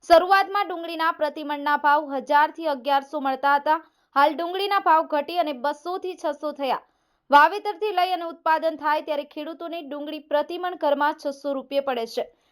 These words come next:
ખાતર, બિયારણ અને મજૂરી ખર્ચ વધ્યો અને ભાવ ઘટ્યા. સરકાર ડુંગળીની નિકાસ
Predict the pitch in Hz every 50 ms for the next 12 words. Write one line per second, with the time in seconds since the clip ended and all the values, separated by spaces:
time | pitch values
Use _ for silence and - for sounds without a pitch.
0 | _ - - 320 349 370 359 415 427 427 - 370 349 339 339 330 339 349 339 330
1 | 320 320 302 294 285 247 294 330 349 349 - 339 302 285 285 - 302 269 285 269
2 | 226 277 294 320 320 285 285 269 277 285 277 285 277 277 285 269 269 269 285 285
3 | 294 294 _ - 285 285 285 349 339 349 285 294 311 285 294 294 285 285 294 294
4 | 277 254 262 254 - 285 294 302